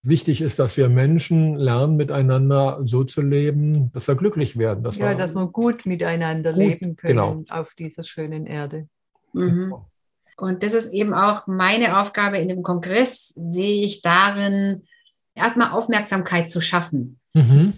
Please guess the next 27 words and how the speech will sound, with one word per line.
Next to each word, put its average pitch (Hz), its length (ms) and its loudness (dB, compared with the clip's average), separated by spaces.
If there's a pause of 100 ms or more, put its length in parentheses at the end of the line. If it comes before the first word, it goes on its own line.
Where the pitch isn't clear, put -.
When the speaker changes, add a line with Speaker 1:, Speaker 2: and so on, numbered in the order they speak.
(100)
Speaker 2:
Ja. 180 180 -4
Speaker 3:
Wie 233 240 -2
ist 262 200 2
denn 247 140 6
mein 220 180 2
soziales 196 580 0
Umfeld? 240 760 0 (300)
Kann 175 200 -2
ich 190 140 -2
mich 180 260 -2
einbringen? 220 920 0
Kann 165 200 0
ich 165 300 -6
mein 160 180 -2
Potenzial 185 720 0
einbringen? 180 840 -2
Speaker 1:
Ja. 139 300 4 (260)
Speaker 3:
Sind 180 500 -2 (200)
meine 180 320 0
Bedürfnisse 220 1000 4 (400)
gedeckt? - 640 -2 (300)
Speaker 1:
Mhm. 143 380 6
Speaker 3:
Und 220 120 -16
es 220 140 -8
gibt 254 180 -2
natürlich 247 500 2
auch 196 280 -4